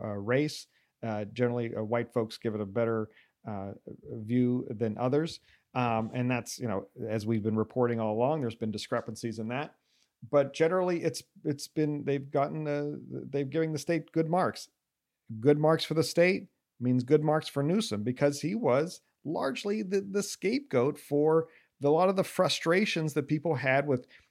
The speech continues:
not only how the state is dis-, you know, distributing the vaccine, but the, but the whipsawing open and closures of everything, uh,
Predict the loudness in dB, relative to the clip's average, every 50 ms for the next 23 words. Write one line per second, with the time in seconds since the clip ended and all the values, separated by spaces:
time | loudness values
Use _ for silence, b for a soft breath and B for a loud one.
0 | b b _ _ -2 0 0 2 2 2 2 2 0 2 0 0 0 0 -2 -4
1 | 0 0 2 2 2 0 -4 -6 -6 -6 -8 -8 -8 -10 -10 -10 -14 -12 -10 -8
2 | -8 -6 -8 -8 -10 -12 -14 -10 -10 -10 -4 -2 -4 -2 -2 -4 -4 -4 -6 -6
3 | -6 -4 -2 -2 -2 -2 -4 -4 -2 0 0 2 2 0 -2 b b b b b
4 | b -8 -8 -6 -4 -6 -6 -6 -6 -8 -10 -10 -10 -10 -8 -6 -8 -8 -8 -8
5 | -6 0 0 0 0 -2 -6 -2 2 2 4 4 4 4 4 2 0 -2 -4 -2
6 | 2 4 4 4 6 4 4 4 2 0 -2 -2 2 6 8 8 8 6 4 2
7 | 2 2 4 4 4 4 4 2 2 2 2 2 0 0 -4 b b b b b
8 | b b -6 -4 -4 -4 -6 -8